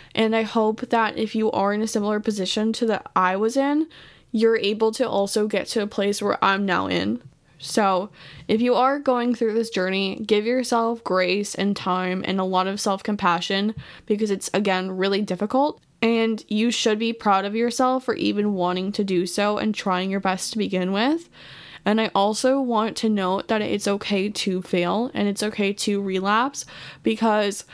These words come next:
I, like I said, got sober for four months and then ended up smoking for another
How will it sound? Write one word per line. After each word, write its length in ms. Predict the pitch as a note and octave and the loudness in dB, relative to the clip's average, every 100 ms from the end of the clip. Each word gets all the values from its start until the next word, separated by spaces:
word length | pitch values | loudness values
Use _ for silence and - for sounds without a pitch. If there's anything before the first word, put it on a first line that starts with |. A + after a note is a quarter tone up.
| - - - - - | -20 -20 -20 -16 -2
I, 640 | G#3+ G#3+ G#3 G#3 G3 G3+ - - _ _ _ _ _ _ _ _ | 2 4 2 2 -2 -4 -6 -12 _ _ _ _ _ _ _ _
like 200 | A3 G#3 | -2 2
I 140 | A3 A3 | 0 0
said, 540 | - G#3 F#3+ G3+ A#3+ | 2 2 2 0 -2
got 200 | G#3+ G#3 | -2 0
sober 300 | - G3+ G3+ | 0 0 0
for 160 | G3+ G#3 | 0 -2
four 260 | G#3+ G3+ | 0 0
months 380 | G3 F#3 G#3+ A#3+ - | 2 0 0 -2 -2
and 120 | G#3+ | -2
then 180 | G3 - | -2 -2
ended 220 | G3 G3+ | -2 0
up 140 | G3+ - | 0 -2
smoking 580 | - G3 G3 G#3+ G#3+ A3 | -2 -2 -2 -2 -2 -2
for 180 | A3 | 0
another 340 | G#3 G3+ F#3+ | 0 0 -2